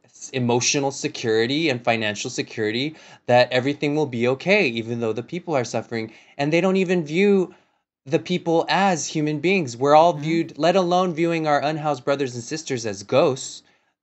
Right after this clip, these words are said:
Speaker 1: They're viewing, now they're starting to v-, view masses of people as just ghosts and just
Speaker 2: Mm-hmm.
Speaker 1: as subjects in a way, as just a, another number, when we're actually all human beings and not one of us is less than another, not one soul.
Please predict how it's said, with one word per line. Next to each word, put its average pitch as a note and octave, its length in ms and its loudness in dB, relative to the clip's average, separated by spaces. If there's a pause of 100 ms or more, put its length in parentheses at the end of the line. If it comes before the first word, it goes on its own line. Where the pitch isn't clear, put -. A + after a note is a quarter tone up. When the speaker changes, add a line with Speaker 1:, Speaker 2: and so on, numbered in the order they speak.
(120)
Speaker 1:
They're D3+ 180 6
viewing, E3 400 4
now F3 220 4
they're F#3 120 0
starting D#3+ 360 0
to D#3+ 140 -4 (100)
v-, B2+ 120 -12
view D3+ 220 -2
masses D3+ 400 -2
of C#3 160 -10
people F#3+ 380 -4
as G#2+ 200 -4
just G#2 280 -6
ghosts G#2+ 360 -2
and A#2 160 -8
just B2+ 280 0
Speaker 2:
Mm-hmm. F#3+ 100 -6
Speaker 1:
as B2+ 100 -6
subjects C#3+ 680 -4
in A2 80 -8
a G#2 80 -6
way, G2 220 -4
as G#2 160 -4
just - 340 -8
a, B2 180 -2 (300)
another D3 440 4
number, D#3 520 -2 (380)
when C#3 300 -4
we're D3 120 4
actually D#3 420 0
all D3 200 0
human C#3+ 400 -6
beings C3+ 280 -6
and A#2+ 100 -6
not B2 240 -6
one B2+ 200 -4
of A#2 160 -4
us A2 200 -8
is A2 220 -12
less A#2 200 -8
than A2+ 140 -6
another, A2 540 -6
not A#2 200 -4
one A#2 200 -2
soul. G2 400 -6